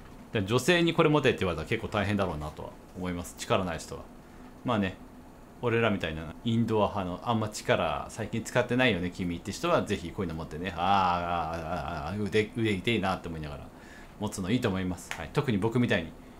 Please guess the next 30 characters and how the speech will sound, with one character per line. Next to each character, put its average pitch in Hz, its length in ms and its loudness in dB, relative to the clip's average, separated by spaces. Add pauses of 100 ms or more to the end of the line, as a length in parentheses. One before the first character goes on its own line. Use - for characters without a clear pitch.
(160)
下 - 200 -2
か 101 100 -2
ら 92 180 -4 (640)
追 127 60 0
っ - 80 -4
か 113 140 -4
け 104 120 2
る 92 140 0 (200)
人 139 200 0
は 160 220 4 (140)
重 113 200 2
い 92 40 2
で 78 100 -4
す。 - 220 0 (920)
ね。 - 180 -4 (200)
こ 165 100 4
う 165 40 8
や 165 60 4
っ 170 40 -4
て 180 40 8
持 180 120 8
つ 170 100 2
分 151 140 6
に 165 60 6
は 156 40 8
大 98 140 4
丈 - 80 -6
夫 - 40 -10
で - 60 -14
す。 - 180 -14